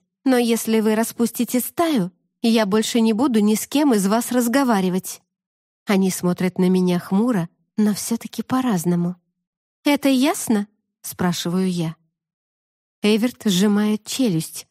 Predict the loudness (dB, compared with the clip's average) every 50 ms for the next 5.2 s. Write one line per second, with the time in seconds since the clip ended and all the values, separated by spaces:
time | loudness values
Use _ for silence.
0 | _ _ -2 0 0 0 0 -2 -2 -2 0 -2 -4 -6 -8 -10 -8 -4 -2 -2
1 | 0 0 0 -2 -2 -4 -8 -12 -20 _ _ _ _ _ _ _ _ _ _ _
2 | _ _ _ _ _ _ _ _ -6 -2 0 2 2 2 0 0 -2 -2 -2 -2
3 | -2 -4 -8 -14 _ _ _ _ _ _ _ _ _ _ _ _ _ _ 0 0
4 | 0 0 -2 -2 0 2 2 2 2 0 0 0 -2 -2 -4 -4 -2 0 2 2
5 | 2 2 0 -2